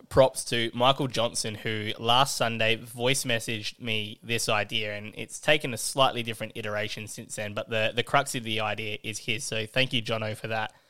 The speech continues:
And like I said last week on the pod, more voice messages, not just from Jono, but everybody in the group. Voice messages are,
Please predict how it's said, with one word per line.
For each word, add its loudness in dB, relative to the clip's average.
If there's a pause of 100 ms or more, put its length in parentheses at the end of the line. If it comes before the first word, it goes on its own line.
(240)
And 4
like 8
I 4
said 0
last -4
week -6
on -10
the -6
pod, -4
more 8
voice -2
messages, -4
not 4
just 0
from -8
Jono, -4
but 0
everybody 4
in -6
the -10
group. -10
Voice 2
messages -4
are, -10